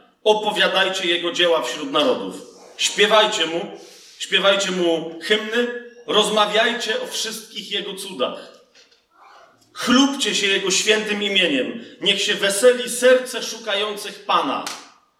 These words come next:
I teraz jakby w odpowiedzi na to, a kto jest szukającym Pana? Uważajcie, szukającym Pana jest ten, kto szuka Jego mocy i kto zawsze szuka Jego oblicza. Jest jasne wezwanie, "Szukajcie Pana i Jego mocy,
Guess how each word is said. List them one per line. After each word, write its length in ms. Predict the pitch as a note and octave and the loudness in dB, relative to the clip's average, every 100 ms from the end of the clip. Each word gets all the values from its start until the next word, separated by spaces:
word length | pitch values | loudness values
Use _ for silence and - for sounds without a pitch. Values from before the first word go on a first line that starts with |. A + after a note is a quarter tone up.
| _ _ _ _ _ - | _ _ _ _ _ -2
I 100 | F#3+ | 2
teraz 180 | A3 | 4
jakby 200 | A3 G#3 | 4 0
w 60 | F#3+ | -4
odpowiedzi 420 | G3 G#3 G#3+ - | -4 -4 -4 -2
na 120 | - | -4
to, 140 | G3 G3 | 0 -2
a 60 | |
kto 320 | - - B3 A3+ | -2 -2 2 4
jest 280 | A3 - | 2 0
szukającym 600 | A3 - G3 F#3+ F#3 - - | -4 -4 -4 -4 -6 -10 -2
Pana? 400 | F#3 F3 A#3 B3+ - - | 0 2 0 0 -4 -10
Uważajcie, 580 | F#3 F#3 F#3+ G3+ A#3 A#3 - - - _ - | -2 0 2 2 0 -2 -8 -14 -20 _ -6
szukającym 720 | G#3+ G3+ G#3 B3 B3 A3+ G#3+ | -4 2 4 4 2 -2 2
Pana 340 | G#3+ G#3 G3 | 2 4 4
jest 200 | F#3+ - | 2 2
ten, 180 | A3 G#3 | 2 2
kto 160 | - - | 0 -2
szuka 320 | G#3+ G#3 G3 | -2 2 4
Jego 260 | F#3 F3 | 4 2
mocy 420 | F3+ A#3 A3+ - F#3+ - - | 2 2 2 0 -2 -4 -4
i 100 | F#3 | -2
kto 200 | G3+ F#3 | 0 2
zawsze 840 | - B3 D4 - - D#3 C#3 C#3 - | 4 4 4 0 -4 0 0 -2 -6
szuka 380 | - G#3+ G#3+ G#3 | -6 -4 -4 -2
Jego 360 | E3+ E3+ E3 - | 0 2 2 0
oblicza. 600 | - E3 - - - - - _ _ _ - | -4 -8 -8 -10 -12 -16 -20 _ _ _ -8
Jest 200 | C3+ E3 | -4 2
jasne 380 | G#3 A3 G#3+ | 4 4 -2
wezwanie, 640 | G3+ G3 D#3+ F#3+ G3 G#3 - - | -6 -6 -2 0 0 -2 -4 -6
"Szukajcie 760 | - G#3+ A3 A#3 A#3+ A#3 A#3 | -4 -4 2 2 2 0 -2
Pana 760 | A3+ F#3+ D#3+ D#3+ - - - - | 2 4 4 4 2 -2 -10 -8
i 240 | G3+ F#3+ | -4 0
Jego 300 | F#3+ F#3 E3+ | 0 2 0
mocy, 540 | F3 F#3+ F#3+ B3+ C#4+ | 2 0 0 2 2